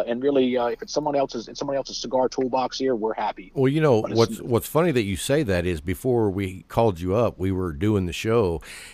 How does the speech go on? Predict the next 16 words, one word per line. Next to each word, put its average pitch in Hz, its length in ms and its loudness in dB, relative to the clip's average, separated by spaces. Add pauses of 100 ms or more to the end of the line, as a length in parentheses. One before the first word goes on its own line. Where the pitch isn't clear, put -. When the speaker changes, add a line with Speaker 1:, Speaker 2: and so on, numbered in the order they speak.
Speaker 2:
and 92 420 0
I 92 200 0
asked 107 280 -2
Bryant 95 460 0
what 95 180 -2
was 90 160 -6
the 92 120 -4
one 98 300 0
thing 98 300 0
that 80 140 -4
he 101 200 -2
would 90 280 -4
give 98 420 2
as 82 180 -6
a 87 60 -6
tip - 460 -2